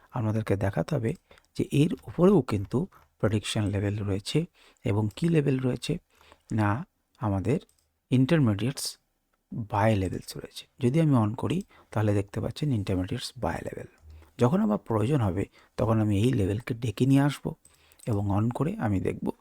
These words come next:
এবং দেখুন exactly সেখান থেকে ধাক্কা খেয়ে এটা নিচের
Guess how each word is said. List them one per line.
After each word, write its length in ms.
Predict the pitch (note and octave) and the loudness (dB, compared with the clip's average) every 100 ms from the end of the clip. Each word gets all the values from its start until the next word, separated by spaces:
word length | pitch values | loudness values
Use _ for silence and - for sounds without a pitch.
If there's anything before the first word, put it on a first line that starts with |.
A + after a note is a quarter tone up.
| - - - | -20 -8 0
এবং 180 | D#3+ | 2
দেখুন 220 | D#3+ C#3+ A#2 | 2 2 0
exactly 520 | B2 - G#2+ A#2+ E3 | -2 -6 -8 -6 -8
সেখান 340 | - A#2 G2+ | -6 -6 -6
থেকে 200 | G#2 A2+ | -4 -2
ধাক্কা 320 | G#2 F2+ - | 0 -2 -4
খেয়ে 260 | G2+ B2 E3 - - - | 0 2 0 -2 -18 -6
এটা 180 | B2+ G2 | -2 0
নিচের 340 | F#2 F#2+ F#2+ | 0 0 -4